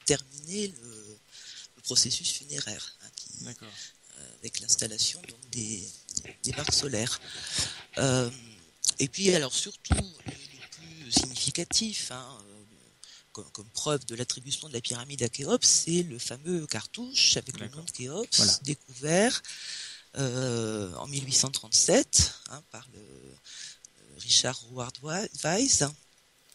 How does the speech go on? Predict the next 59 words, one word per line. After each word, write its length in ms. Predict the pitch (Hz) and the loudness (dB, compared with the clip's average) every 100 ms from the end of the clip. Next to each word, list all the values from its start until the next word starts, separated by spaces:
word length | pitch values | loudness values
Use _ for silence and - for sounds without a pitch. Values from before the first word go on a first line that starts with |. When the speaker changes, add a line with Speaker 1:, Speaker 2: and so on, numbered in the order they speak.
| - | -2
Speaker 1:
euh, 220 | 131 131 | -2 0
qui 160 | 131 165 | -4 -4
se 160 | - 139 - | -2 -4 -8
trouve, 340 | - - 240 262 | -14 -12 -6 -4
alors 160 | 135 | -4
en 40 | 131 | -6
fait, 120 | 160 - | -4 -4
il 20 | |
n'y 40 | |
a 40 | 123 | -4
pas 140 | 139 | -6
qu'un 180 | - 170 | -6 -2
cartouche, 460 | - 151 - 269 | -2 -4 -6 -2
il 40 | - | -2
y 20 | |
a 40 | |
toute 140 | 139 - - | -2 -12 -2
une 60 | |
série 220 | - 202 196 | -2 0 -4
d'inscriptions 680 | 170 - 160 - - 185 262 - - - - - - | -4 -4 -4 -6 -6 -10 -12 -12 -10 -8 -10 -12 -8
qui 100 | - | 0
se 140 | 165 175 | 2 2
trouvent 300 | - 247 233 | -4 -6 -2
dans 100 | 196 | 0
ce 100 | - | 0
qu'on 80 | |
appelle 260 | 175 175 196 | -4 -6 -4
parfois 300 | 180 180 208 | -4 -4 -4
les 80 | 190 | 2
chambres 260 | 165 208 | 0 0
de 100 | 196 | -8
décharge, 760 | 165 180 196 - 156 143 135 120 127 - | 2 6 8 6 2 -4 -8 -8 -12 -20
au-dessus 380 | 156 - - 185 | -6 -4 -4 -4
de 80 | - | -2
la 80 | |
chambre 360 | 139 147 160 151 | 0 -2 -4 -16
du 100 | 147 | -14
roi, 260 | 147 120 117 | -14 -14 -14
hein, 100 | - | -14
au-dessus 160 | 139 143 | -14 -2
Speaker 2:
Donc 80 | 135 | 0
Speaker 1:
de 60 | - | 6
Speaker 2:
ça, 60 | |
Speaker 1:
la 40 | 165 | 8
Speaker 2:
c'est, 180 | - 131 | 8 4
Speaker 1:
chambre 40 | |
Speaker 2:
c'est 100 | 131 | 2
Speaker 1:
du 120 | - - | -8 -2
Speaker 2:
un 40 | 147 | 10
Speaker 1:
roi. 80 | 156 | 10
Speaker 2:
empilement 480 | 151 160 147 160 160 | 12 8 8 8 6
de, 100 | 131 | 4
de, 240 | 127 123 | 2 0
de 140 | 120 | 0
pierres 200 | 123 - | -4 -4
de, 200 | 139 123 | -4 -6
de, 120 | 110 - | -8 -10
de 80 | 123 | -10
granit. 320 | 117 123 156 | -6 2 2